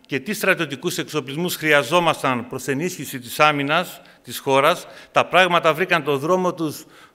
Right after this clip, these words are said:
πολύ ευκολότερα από ό,τι θα περίμεναν και οι πιο αισιόδοξοι. Φροντίσανε άλλοι για εμάς, χωρίς εμάς,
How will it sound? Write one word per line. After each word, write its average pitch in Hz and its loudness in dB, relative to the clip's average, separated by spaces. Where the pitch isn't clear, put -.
πολύ 196 4
ευκολότερα 165 4
από 151 0
ό,τι 170 -4
θα 151 0
περίμεναν 160 -4
και 156 -6
οι 147 -4
πιο 165 -8
αισιόδοξοι. 147 -4
Φροντίσανε 156 -2
άλλοι 185 4
για 139 2
εμάς, 151 2
χωρίς 170 -2
εμάς, 156 2